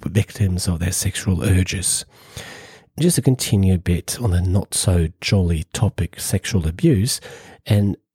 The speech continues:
rape, historians Kim Jardar and Vegard Vike in their book Vikings at War actually say that there are no contemporary sources telling us, uh, about mass rape by Viking raiders. On the other hand,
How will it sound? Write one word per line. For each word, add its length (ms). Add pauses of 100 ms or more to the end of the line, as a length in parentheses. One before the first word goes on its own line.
rape, 480
historians 680
Kim 340
Jardar 520
and 220
Vegard 540
Vike 340
in 200
their 140
book 440
Vikings 440
at 200
War 260 (460)
actually 360
say 500
that 140
there 120
are 100
no 300
contemporary 680
sources 680 (540)
telling 440
us, 280 (400)
uh, 240
about 360
mass 460
rape 320
by 180
Viking 480
raiders. 520 (520)
On 140
the 140
other 260
hand, 680